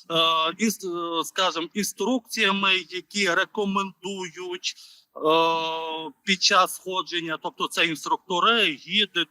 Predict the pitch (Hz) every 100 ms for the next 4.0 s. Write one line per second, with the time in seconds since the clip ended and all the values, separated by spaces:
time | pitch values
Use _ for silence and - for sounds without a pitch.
0 | - 160 120 - 123 117 107 _ - -
1 | _ _ 147 151 151 147 143 147 156 -
2 | 240 247 - 226 233 220 175 190 185 202
3 | 233 220 208 196 165 190 208 196 185